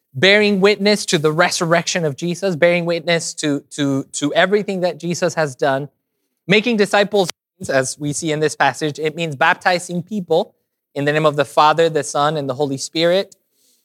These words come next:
Making disciples, and this is one aspect that a lot of churches forget, making disciples means teaching people to obey everything that Jesus has commanded. Right? So making disciples, again, is an all-encompassing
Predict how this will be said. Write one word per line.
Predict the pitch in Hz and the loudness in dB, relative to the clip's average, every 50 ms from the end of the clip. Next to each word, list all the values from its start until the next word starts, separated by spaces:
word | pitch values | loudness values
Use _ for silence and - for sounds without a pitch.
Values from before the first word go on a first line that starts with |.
| _ - | _ 0
Making | 156 208 262 247 294 277 | 2 2 2 2 2 0
disciples, | 254 220 - 240 262 262 214 202 165 160 147 160 | 0 2 4 4 4 4 4 2 0 0 2 0
and | 165 156 170 | 0 0 0
this | 196 202 233 | 0 0 0
is | 202 | 0
one | 190 202 180 | 2 2 4
aspect | 180 190 190 - - 170 143 | 2 2 0 0 -4 -4 0
that | 151 143 | 0 2
a | 139 | 2
lot | 143 151 175 185 | 4 4 4 6
of | 180 165 - - - | 4 2 0 -2 0
churches | - 214 233 220 240 196 - | 2 2 2 2 -2 -4 -2
forget, | - 170 151 143 151 151 147 _ _ _ _ _ - | -2 0 2 2 2 2 0 _ _ _ _ _ 0
making | 170 196 247 240 285 269 233 | 2 2 2 2 0 0 2
disciples | 220 180 - 226 226 214 233 214 175 190 | 2 4 4 4 4 4 2 0 2 2
means | 196 196 196 202 190 - - - _ _ _ _ _ | 0 0 0 0 -2 -6 -12 -20 _ _ _ _ _
teaching | - - 240 254 262 247 - - 277 269 277 240 | -2 2 2 2 2 0 -2 -2 -2 -2 -4 -4
people | - - 262 262 220 - 202 196 185 | -4 -4 -2 -2 0 2 0 0 0
to | - - 196 185 - | 0 -2 -2 0 0
obey | 175 170 147 131 185 202 220 233 214 185 175 170 - | 0 0 0 0 0 0 2 2 2 0 0 0 2
everything | 185 202 208 202 220 220 185 - - 175 151 139 135 139 127 _ _ _ _ _ _ | 2 2 2 2 -2 -4 -4 -4 -4 -4 -2 -2 -2 -4 -6 _ _ _ _ _ _
that | 165 175 160 131 135 | 0 0 0 -2 -4
Jesus | 139 190 202 185 - 185 175 160 143 | -2 -2 -2 -2 -2 -2 -2 -2 -4
has | - - 160 151 156 151 - - - _ _ _ _ _ - | -2 0 0 2 2 0 -2 -8 -14 _ _ _ _ _ -6
commanded. | - 180 180 208 220 196 139 110 - - _ _ _ _ _ _ _ _ _ _ _ _ _ _ _ _ _ _ _ _ _ _ | -4 -2 -2 -2 -2 -2 -4 -6 -10 -14 _ _ _ _ _ _ _ _ _ _ _ _ _ _ _ _ _ _ _ _ _ _
Right? | 156 185 190 156 | 0 0 0 0
So | - 214 202 | 0 -2 0
making | 196 196 233 269 247 277 254 | 2 2 2 0 0 -2 -4
disciples, | 214 202 - - 220 190 196 175 170 | -2 0 0 0 2 2 0 0 0
again, | 165 175 208 220 185 | 0 2 2 2 2
is | 170 185 185 196 | 2 0 0 0
an | 185 185 180 | 0 0 2
all-encompassing | 185 202 214 226 233 233 - 180 190 185 165 - - 202 202 208 190 202 170 - - 170 151 147 139 139 | 2 4 6 6 6 6 4 2 -2 -2 -4 -2 0 2 2 4 2 2 0 2 0 0 2 2 2 0